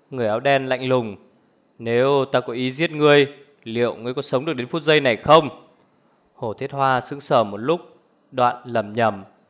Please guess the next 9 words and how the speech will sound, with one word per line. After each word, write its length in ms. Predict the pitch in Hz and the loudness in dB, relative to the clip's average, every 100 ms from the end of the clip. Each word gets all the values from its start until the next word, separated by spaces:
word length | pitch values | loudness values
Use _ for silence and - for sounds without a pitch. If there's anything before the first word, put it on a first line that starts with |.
| _ _ _ - | _ _ _ -4
"Thế 120 | 170 | -2
tại 160 | 156 | -2
sao 380 | 123 170 160 160 | -2 2 6 6
ngươi?" 720 | 160 165 165 165 160 156 160 160 _ _ _ _ - | 6 2 4 6 4 0 -6 -12 _ _ _ _ -8
Người 140 | 120 | -4
áo 100 | 110 | -2
đen 260 | 131 135 131 | 0 0 -2
chặn 220 | 143 131 | -4 0
lại. 280 | 131 123 - | 2 2 0